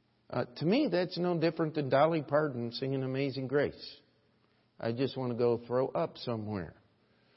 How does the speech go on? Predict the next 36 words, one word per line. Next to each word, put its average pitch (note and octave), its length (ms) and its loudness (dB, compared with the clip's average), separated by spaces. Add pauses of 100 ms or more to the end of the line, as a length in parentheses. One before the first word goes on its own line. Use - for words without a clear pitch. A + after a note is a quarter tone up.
(220)
Uh, - 80 -6
uh, G#2+ 800 -4
the G#2 100 -4
Greek C3+ 300 0
word C#3 240 6
is A#2+ 120 4 (120)
vomit. C3 340 4 (160)
Amen? C3+ 580 2 (400)
Uh, C3+ 440 6 (600)
it, C#3 280 6
it, D#3 280 8
it E3 140 8
makes F3+ 400 10
me G3+ 380 6
ill B3 560 12 (1200)
to D#3+ 340 12 (280)
think C4+ 240 8
about E3 680 8
these. E3 480 2 (840)
Uh, C#3 260 8 (120)
that's F3 280 10
one F#3 220 4
of G#3 100 4
the E3 80 4
reasons, D#3+ 520 4
uh, C3+ 300 4
One D3 400 4
Day D#3+ 220 8
at D3+ 100 6
a D3 80 4
Time C3+ 480 0
is A2 180 -2
in C3 140 0
our B2 160 0
hymn B2+ 260 -2
book. A2 240 0